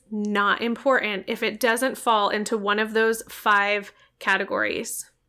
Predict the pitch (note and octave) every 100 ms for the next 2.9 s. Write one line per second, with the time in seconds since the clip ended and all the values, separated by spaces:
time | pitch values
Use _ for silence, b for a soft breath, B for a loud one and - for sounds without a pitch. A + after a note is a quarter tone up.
0 | _ _ _ B B B - A3 C#4 C#4
1 | A#3+ A#3+ - B3+ C4 C#4 C4 - B3+ B3
2 | B3 A#3+ B3 - A3+ G#3 - -